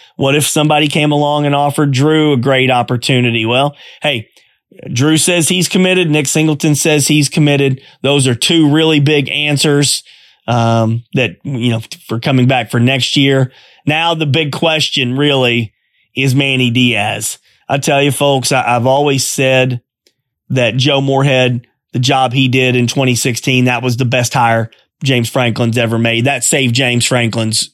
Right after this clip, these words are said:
job at Penn State, quite honestly, and helped them win the Big Ten title. Uh, the Manny Diaz hire,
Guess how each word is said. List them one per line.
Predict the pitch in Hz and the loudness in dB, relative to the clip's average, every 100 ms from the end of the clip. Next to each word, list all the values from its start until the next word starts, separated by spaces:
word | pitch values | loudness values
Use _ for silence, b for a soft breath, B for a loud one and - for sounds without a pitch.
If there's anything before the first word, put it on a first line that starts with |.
| 135 | -4
job | 131 127 123 110 92 b b | 0 2 2 0 -4 b b
at | 120 117 | -4 -2
Penn | 127 | -2
State, | 107 131 107 | -2 -2 -2
quite | 107 127 113 | 0 0 2
honestly, | 113 110 - 110 | 0 0 -2 -2
and | 120 | 0
helped | 110 117 | -2 -2
them | 113 | -2
win | 113 | 0
the | 110 | -2
Big | 107 104 | -2 -4
Ten | 110 104 | -4 -4
title. | 110 113 110 104 B B B B - | 0 0 0 -2 B B B B -10
Uh, | - 95 | -6 -2
the | 120 | 0
Manny | 170 196 160 | 0 0 -2
Diaz | 143 135 123 110 | 0 0 0 0
hire, | 123 113 104 107 | 0 0 -2 -4